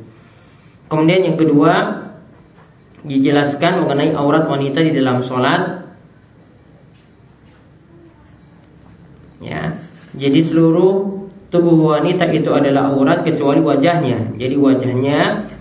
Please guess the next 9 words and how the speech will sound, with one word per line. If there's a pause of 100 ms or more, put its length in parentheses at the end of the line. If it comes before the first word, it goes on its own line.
(100)
boleh
terbuka
di
dalam
sholat
kecuali
jika, (560)
ya,
wanita